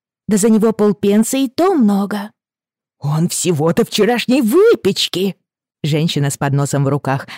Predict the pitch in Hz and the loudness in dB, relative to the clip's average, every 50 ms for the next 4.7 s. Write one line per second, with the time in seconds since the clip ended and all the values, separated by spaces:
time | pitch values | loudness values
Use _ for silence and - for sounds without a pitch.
0 | - - - 190 240 190 202 196 180 151 170 160 156 147 151 - - 147 143 151 | -16 -10 -4 -2 0 0 0 0 0 0 -2 -2 0 -2 -2 0 0 -2 0 0
1 | 143 143 139 135 107 127 123 120 117 120 123 123 120 123 - _ _ _ _ _ | 0 0 0 -2 -2 -4 -4 -4 -6 -6 -6 -8 -10 -12 -16 _ _ _ _ _
2 | _ _ _ _ _ - - - 381 381 359 294 180 170 156 156 156 156 156 - | _ _ _ _ _ -10 -6 -2 0 0 2 2 2 2 2 2 2 0 0 0
3 | 175 165 165 156 160 156 - - 160 151 147 165 160 151 160 165 160 - 165 147 | 0 0 2 2 0 0 0 0 0 2 2 2 2 2 2 2 2 0 -2 -2
4 | - - 170 165 165 165 165 156 160 160 156 175 170 | -2 -2 0 2 2 2 2 2 2 4 2 2 0